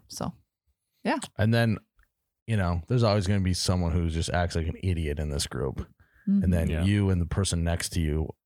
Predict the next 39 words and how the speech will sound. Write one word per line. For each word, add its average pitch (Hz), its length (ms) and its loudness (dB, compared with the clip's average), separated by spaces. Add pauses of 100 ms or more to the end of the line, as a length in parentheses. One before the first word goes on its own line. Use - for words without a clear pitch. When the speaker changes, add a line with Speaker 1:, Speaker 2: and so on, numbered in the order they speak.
(280)
Speaker 2:
now 82 360 2
are 76 80 0
connected 78 540 -4
because 78 280 -4
you're 76 120 -4
both 78 320 -2
like, 71 260 -2 (100)
"What - 140 -20
Speaker 1:
Paired 135 160 -8
Speaker 2:
the 135 60 -6
Speaker 1:
with 135 160 -8
Speaker 2:
fuck - 60 -20
Speaker 1:
that 135 100 -10
Speaker 2:
was - 100 -10
Speaker 1:
one. 139 140 0
Speaker 2:
this? 185 200 -2 (120)
Who - 200 -4
is 247 120 -2
this - 160 -6
guy? 370 300 0 (380)
Speaker 1:
<laughs> 143 80 2 (340)
Speaker 2:
What 294 220 -10
the - 60 -6
hell 117 200 -2
did 127 140 2
he 131 120 2
just 135 240 0
say?" 147 300 0
Speaker 1:
Uh-huh. 180 440 -10
Speaker 2:
You 90 80 -2
know, 90 180 -2
and 104 100 0
then 92 120 2
you 90 60 2
have 90 180 2
that 78 220 0
bond 90 300 0
together. 76 460 -2
Speaker 1:
Right. 156 460 -6